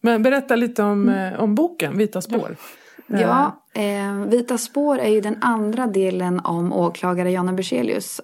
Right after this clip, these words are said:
Speaker 2: Och i första delen, Märkta för livet, så får ju hon reda på en hel del om sin mörka bakgrund. Och Jonna Berzelius är en åklagare med dubbel agenda.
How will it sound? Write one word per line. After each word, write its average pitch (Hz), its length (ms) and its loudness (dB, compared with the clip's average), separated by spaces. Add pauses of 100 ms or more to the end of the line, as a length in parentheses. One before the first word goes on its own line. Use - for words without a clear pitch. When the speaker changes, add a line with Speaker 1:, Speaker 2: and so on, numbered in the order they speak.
(120)
Speaker 2:
Och - 460 -4
i 190 300 0 (100)
första - 560 -4
delen, 185 360 -2
Märkta 185 420 -2
för 202 120 -4
livet, 220 460 -2
så 180 500 0 (920)
får 220 200 -2
ju 220 80 4
hon 196 440 -2 (120)
reda 196 400 0
på 185 160 -8
en 180 140 -2
hel 220 520 -2
del 196 240 -2
om 180 180 -4
sin 180 260 -2
mörka 185 340 -4
bakgrund. 190 720 -4
Och - 240 -6 (420)
Jonna 208 320 -2
Berzelius 226 600 -2
är 208 40 -4
en 196 100 -2
åklagare 190 640 -2
med 185 160 -2
dubbel 180 380 -4
agenda. 208 640 -4